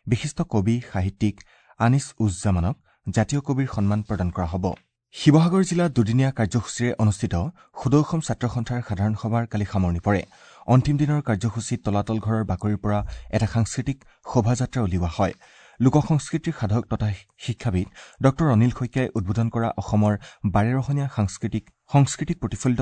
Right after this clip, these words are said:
কৰা এই শোভাযাত্ৰাত আছুৰ মুখ্য উপদেষ্টা সমুজ্জ্বল ভট্টাচাৰ্য আৰু সভাপতি উৎপল শৰ্মাকে ধৰি বিভিন্ন জিলাৰ প্ৰতিনিধিসকলে অংশগ্ৰহণ কৰে।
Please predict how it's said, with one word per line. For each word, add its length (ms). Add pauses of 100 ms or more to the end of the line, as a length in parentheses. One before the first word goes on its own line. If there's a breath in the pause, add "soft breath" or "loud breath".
কৰা 120 (120)
এই 120
শোভাযাত্ৰাত 500 (320 loud breath)
আছুৰ 240
মুখ্য 260
উপদেষ্টা 300 (100)
সমুজ্জ্বল 360
ভট্টাচাৰ্য 400 (400 loud breath)
আৰু 160
সভাপতি 380
উৎপল 240
শৰ্মাকে 360
ধৰি 160 (320 loud breath)
বিভিন্ন 260 (100)
জিলাৰ 280
প্ৰতিনিধিসকলে 760
অংশগ্ৰহণ 440
কৰে। 160